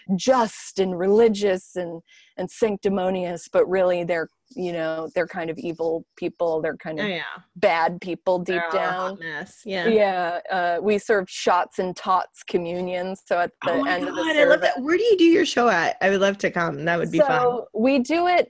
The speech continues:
Speaker 1: uh, still just on the East Coast in
Speaker 2: Oh.
Speaker 1: Washington, D C, and in New York. And I'm still trying to find a good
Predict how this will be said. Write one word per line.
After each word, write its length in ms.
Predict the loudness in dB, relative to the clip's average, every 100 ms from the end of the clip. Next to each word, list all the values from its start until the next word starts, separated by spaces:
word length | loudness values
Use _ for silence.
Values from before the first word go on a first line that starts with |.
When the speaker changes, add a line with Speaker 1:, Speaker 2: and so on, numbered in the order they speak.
| 0
Speaker 1:
uh, 180 | 2 2
still 360 | 2 4 4
just 380 | 4 0 0 0
on 120 | 0
the 100 | 2 -2
East 280 | -6 -6
Coast 500 | -2 2 2 0 -6
in 320 | -6 -4 -4 -8 -4
Speaker 2:
Oh. 60 |
Speaker 1:
Washington, 460 | -2 -2 -6 -6 -4
D 180 | -4 -4
C, 420 | -8 -8 -4 -4
and 100 | -4
in 100 | -6
New 140 | -8 -6
York. 560 | -2 0 2 0 -4 -20 -20 -2
And 160 | 0 2
I'm 140 | 0
still 380 | 0 0 2 2
trying 240 | 2 2
to 80 | 2
find 340 | 0 -2 0
a 80 | -2
good 480 | 0 0 0 0